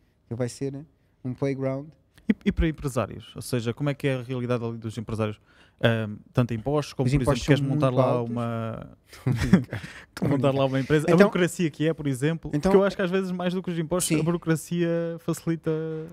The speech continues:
Speaker 2: a
Speaker 1: Sim.
Speaker 2: ida de empresários para
Speaker 1: Sim,
Speaker 2: algum sítio,
Speaker 1: sim.
Speaker 2: não é?
Speaker 1: Atenção, o, a burocracia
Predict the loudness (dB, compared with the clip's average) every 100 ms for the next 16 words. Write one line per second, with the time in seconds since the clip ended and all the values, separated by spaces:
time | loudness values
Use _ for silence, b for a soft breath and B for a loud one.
0 | 0 4 4 2 -4 -4 -2 -4 -4 -6
1 | -2 0 0 -2 -6 -2 -2 0 0 0
2 | 0 0 -2 -2 -10 _ _ -6 0 0
3 | 0 -2 -4 -6 -4 -4 -4